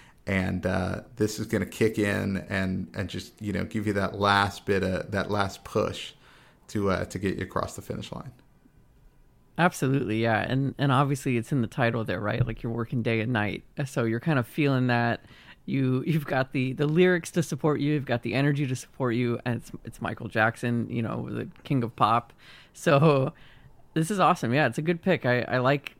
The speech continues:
Speaker 2: kind of bringing you home with, with this one. Nice one.
Speaker 1: All right, so we're gonna take the, uh, record off the turntable, and we're gonna flip it over to listen to, uh, Sammer's picks.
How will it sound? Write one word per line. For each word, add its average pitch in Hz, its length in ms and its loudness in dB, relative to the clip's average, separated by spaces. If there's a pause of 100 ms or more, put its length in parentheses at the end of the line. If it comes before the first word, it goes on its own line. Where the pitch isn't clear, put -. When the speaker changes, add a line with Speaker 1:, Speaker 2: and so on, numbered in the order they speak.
(200)
Speaker 2:
kind 147 160 2
of 120 200 -4
bringing 147 220 4
you 131 140 4
home 123 340 4
with, 117 260 -2
with 117 160 -2
this 117 180 -4
one. 117 280 -4 (720)
Nice 147 240 0
one. 117 180 -2 (800)
Speaker 1:
All 110 160 6
right, 131 320 4
so - 200 2
we're 110 160 4
gonna 120 180 4
take 120 380 0
the, 117 180 4
uh, 107 120 4
record 110 420 2
off 113 160 2
the - 100 -2
turntable, 101 880 -2
and 98 300 -2
we're 101 100 -4
gonna 101 140 -2
flip 113 260 0
it 151 100 4
over 113 440 4 (480)
to - 100 -2
listen 110 440 2
to, 107 520 -2
uh, 104 260 0
Sammer's 214 460 0
picks. 98 400 -2